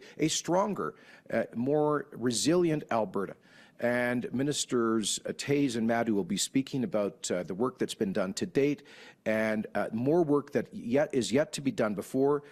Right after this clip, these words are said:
uh, we consult directly with Albertans, uh, in the future. We want to get those big issues right. We don't want to rush them. There are,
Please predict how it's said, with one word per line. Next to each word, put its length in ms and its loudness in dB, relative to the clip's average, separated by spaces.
uh, 260 0
we 540 0
consult 480 0
directly 400 -2
with 180 -2
Albertans, 760 -2
uh, 200 0
in 140 0
the 80 0
future. 440 -4
We 60 2
want 180 2
to 40 -2
get 180 0
those 280 -2
big 320 2
issues 460 0
right. 360 -2
We 120 -2
don't 300 -2
want 280 0
to 160 0
rush 380 -2
them. 180 0
There 260 0
are, 220 -2